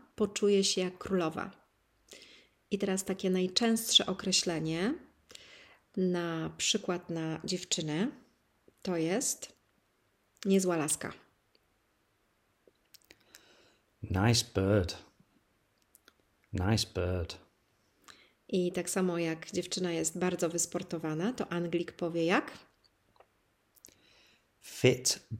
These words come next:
Speaker 2: bird. Fit bird.
Speaker 1: Jest też określenie, ale bardziej używane przez Australijczyków.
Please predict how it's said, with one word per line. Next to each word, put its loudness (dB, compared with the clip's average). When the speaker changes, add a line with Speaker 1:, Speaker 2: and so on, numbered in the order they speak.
Speaker 2:
bird. 0
Fit 2
bird. 0
Speaker 1:
Jest 4
też 6
określenie, 4
ale 2
bardziej 2
używane 0
przez 2
Australijczyków. 0